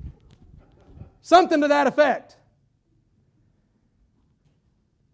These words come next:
Go, runs out, goes back, gets in the dugout. Next batter comes up. Pitcher throws the pitch to the catcher. Catcher catches the ball, steps, steps on home plate. He's out.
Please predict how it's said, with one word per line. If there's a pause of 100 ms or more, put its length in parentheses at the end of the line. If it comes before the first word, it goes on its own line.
(760)
Go,
runs
out,
goes
back,
gets
in
the
dugout.
Next
batter
comes
up.
Pitcher
throws
the
pitch
to
the
catcher. (140)
Catcher
catches
the
ball,
steps,
steps
on
home
plate. (680)
He's
out.